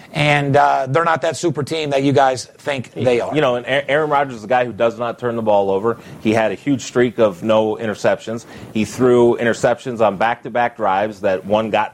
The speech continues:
Speaker 2: returned for a pick six and the other one got returned to the five-yard line. Take those away, and it's a much closer game. So, uh, I, I will bet on Aaron Rodgers all the time. The guy's a great quarterback.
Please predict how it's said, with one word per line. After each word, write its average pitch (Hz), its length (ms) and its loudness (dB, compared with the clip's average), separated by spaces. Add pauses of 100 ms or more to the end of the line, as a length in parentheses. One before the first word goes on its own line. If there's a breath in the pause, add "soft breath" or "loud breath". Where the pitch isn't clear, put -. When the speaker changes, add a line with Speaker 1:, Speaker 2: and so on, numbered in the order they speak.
Speaker 2:
returned 107 340 -6
for 110 120 -4
a 95 40 -4
pick 110 220 -2
six 110 320 -2
and 95 100 -2
the 98 60 2
other 101 140 2
one 101 220 -2
got 95 180 -2 (160)
returned 107 300 0
to 101 60 -6
the - 60 -12
five-yard 107 460 0
line. 104 180 -6 (320 loud breath)
Take 208 220 0
those 185 200 2
away, 123 260 0
and 127 100 -6
it's 104 100 -12
a 110 60 -6
much 120 240 -2
closer 117 320 0
game. 110 240 0
So, 101 220 2 (280 loud breath)
uh, 92 40 0
I, 110 420 2
I 143 220 0
will 139 180 -4
bet 131 200 0
on 117 200 -4
Aaron 113 240 -6
Rodgers 107 360 0
all 110 140 2
the 113 80 -2
time. 107 300 -2
The 107 80 -4
guy's 98 180 2
a 92 40 -10
great 104 260 0
quarterback. 104 580 0